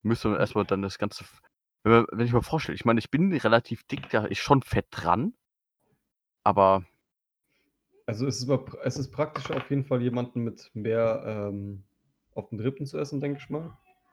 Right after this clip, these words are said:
Speaker 2: Anstatt so jemanden wie mich, so, ähm, wo wirklich, ja, Haut und Knochen <laughs> hier so, ne?
Speaker 1: Ich meine,
Speaker 2: Ähm,
Speaker 1: wo ist
Speaker 2: aber
Speaker 1: bei dir Fett dran? Wahrscheinlich an
Speaker 2: Äh,
Speaker 1: Oberschenkeln, an den Schenkeln halt?
Speaker 2: Ja.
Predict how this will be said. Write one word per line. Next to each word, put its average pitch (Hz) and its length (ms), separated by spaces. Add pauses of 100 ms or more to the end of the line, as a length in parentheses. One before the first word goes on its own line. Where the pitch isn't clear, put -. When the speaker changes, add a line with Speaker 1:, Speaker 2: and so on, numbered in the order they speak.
(140)
Speaker 2:
Anstatt 117 360
so 123 140
jemanden 120 560 (100)
wie 113 260
mich, 131 380
so, 113 480
ähm, 107 460
wo 113 280
wirklich, - 360 (360)
ja, - 180
Haut 131 180
und 113 100
Knochen 151 360
<laughs> - 20
hier 170 260
so, 156 200
ne? 175 280 (920)
Speaker 1:
Ich 135 80
meine, 131 180
Speaker 2:
Ähm, 135 80
Speaker 1:
wo 180 100
ist 139 80
Speaker 2:
aber 117 80
Speaker 1:
bei 160 120
dir 175 120
Fett - 260
dran? 127 80
Wahrscheinlich 120 400
an 127 140
Speaker 2:
Äh, - 20
Speaker 1:
Oberschenkeln, 170 840
an 120 160
den 120 120
Schenkeln 175 520
halt? 190 340 (3250)
Speaker 2:
Ja. 107 920